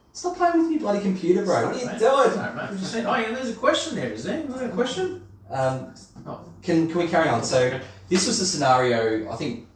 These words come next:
Speaker 1: Banksy mentioned this, is that, oh, we got a message, good. Um, that Long
Speaker 2: Could be K two N saying, "Yeah, I'm here, Benny, shut the"
Speaker 1: Yeah, saying, saying you look all right. That's good. So, it was described as the perfect sort of scenario where you
Speaker 2: Mm-hmm.
Speaker 1: could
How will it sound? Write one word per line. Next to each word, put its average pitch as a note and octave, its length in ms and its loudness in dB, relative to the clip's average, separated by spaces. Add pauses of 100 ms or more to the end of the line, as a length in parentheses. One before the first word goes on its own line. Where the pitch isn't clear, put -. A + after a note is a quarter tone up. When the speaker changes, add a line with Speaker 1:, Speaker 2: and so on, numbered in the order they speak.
(200)
Speaker 1:
Banksy A#2 320 0
mentioned G#2+ 260 -6
this, G#2+ 160 -8
is - 400 -8 (640)
that, A#2 340 0 (300)
oh, A2 80 -6
we G#2+ 80 -2
got G2+ 60 -2
a - 20 -2
message, A2 280 -6
good. - 220 -4 (320)
Um, A2+ 520 0 (300)
that A#2+ 300 -4
Long C3+ 600 0
Speaker 2:
Could G2+ 80 -12
be G2 120 -12
K F#2+ 160 -12
two F#2+ 200 -16
N G2 120 -12
saying, F#2+ 480 -14
"Yeah, G2+ 120 -10
I'm F#2 100 -12
here, G2 180 -12
Benny, F#2+ 240 -12
shut - 280 -14
the" F#2+ 180 -14 (220)
Speaker 1:
Yeah, A#2 340 -2
saying, A#2 540 -4
saying A#2 260 2
you G#2+ 100 -6
look A2 100 -8
all G#2+ 120 -4
right. G#2+ 260 -2
That's A2+ 160 -10
good. A#2 280 -6 (800)
So, B2+ 440 2 (120)
it C3+ 80 -8
was C3 160 -4
described D3 480 6
as A#2+ 200 0
the B2 100 -4
perfect C3+ 360 -4
sort A#2+ 220 -4
of A#2 60 -4
scenario G#2+ 540 0
where A2+ 140 2
you C#3 140 0
Speaker 2:
Mm-hmm. E3 80 -4
Speaker 1:
could D3 340 4